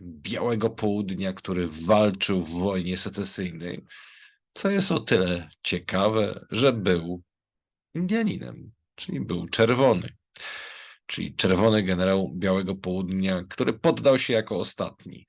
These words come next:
Stanton Wati, e, żył w latach tysiąc osiemset sześć, tysiąc osiemset siedemdziesiąt jeden.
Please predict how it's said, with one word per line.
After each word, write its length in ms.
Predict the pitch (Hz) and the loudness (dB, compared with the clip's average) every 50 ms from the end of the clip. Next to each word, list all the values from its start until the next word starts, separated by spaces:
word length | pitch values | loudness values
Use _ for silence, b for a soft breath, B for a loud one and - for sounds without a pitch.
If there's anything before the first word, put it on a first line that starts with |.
| B B B B B | B B B B B
Stanton 480 | - - - 156 156 156 151 147 147 | -6 -2 0 2 2 2 2 2 2
Wati, 480 | 156 143 - - - 95 87 82 78 - _ _ _ - - - - - | 2 2 2 0 -4 -4 -4 -4 -8 -14 _ _ _ -20 -20 -20 -20 -18
e, 180 | - 87 - - - | -16 -18 -18 -16 -10
żył 280 | 95 87 85 107 113 104 | -6 0 2 4 4 6
w 40 | 101 | 4
latach 240 | 104 98 104 95 - | 4 2 2 0 -2
tysiąc 300 | 104 - 110 95 95 - | -2 -2 -2 -4 -4 -4
osiemset 480 | - 117 117 - 127 113 - 117 101 - | -4 -4 -2 -2 -2 -2 0 0 0 2
sześć, 360 | - - - 101 92 90 - | 2 2 2 0 0 -2 -4
tysiąc 340 | - - - 104 101 - - | -8 -8 -8 -8 -8 -8 -8
osiemset 420 | 92 - 117 117 - - 104 - | -6 -4 -4 -2 -2 -2 0 0
siedemdziesiąt 520 | - - 92 85 87 90 104 90 - - - | 0 0 -2 -2 -4 -4 -4 -6 -6 -6 -6
jeden. 340 | - - - - - - | -6 -6 -6 -8 -10 -12